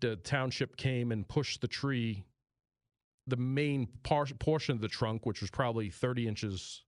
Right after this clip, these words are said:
uh, uh, wide, to the other side of the road, but all the broken branches, which were up to eight and ten inches thick, were on my side of the road. So, uh, before the snow came down, before it got too bad yesterday, we were out clearing most of that. So it was a heavy lift day.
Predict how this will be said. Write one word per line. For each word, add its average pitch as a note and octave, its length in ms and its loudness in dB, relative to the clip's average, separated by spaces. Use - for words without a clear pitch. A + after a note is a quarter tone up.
uh, A2 60 0
uh, G#2 320 -2
wide, G2+ 480 0
to - 80 0
the D3 200 2
other E3+ 240 6
side B2 280 0
of A2 60 -2
the A2+ 80 2
road, A#2 260 2
but A#2 120 0
all C3 180 2
the A#2+ 80 0
broken A2+ 400 0
branches, A#2 580 0
which G#2+ 300 -2
were A2 200 0
up A2+ 220 -4
to A#2 240 0
eight B2+ 160 2
and A2+ 140 0
ten D#3 200 2
inches A#2 360 0
thick, - 320 -2
were G#2+ 180 2
on G#2 140 0
my G#2+ 180 0
side G#2+ 300 -2
of G2+ 80 -6
the G2+ 80 -2
road. G#2+ 320 -2
So, D#3+ 340 4
uh, D#3 180 4
before E3+ 300 4
the D#3+ 80 2
snow D3+ 260 2
came C3+ 280 2
down, C3 280 2
before B2+ 280 0
it G#2+ 80 -2
got A#2 200 0
too C3 160 0
bad G#2+ 300 0
yesterday, G#2+ 460 0
we G#2 140 0
were G2+ 120 0
out G2+ 160 -4
clearing A2+ 380 0
most G#2 260 0
of G2 80 -4
that. G2 300 -2
So A2 180 -2
it A#2 80 -2
was B2 140 -4
a D3+ 40 4
heavy F#3+ 260 2
lift F#3 240 2
day. D3+ 260 2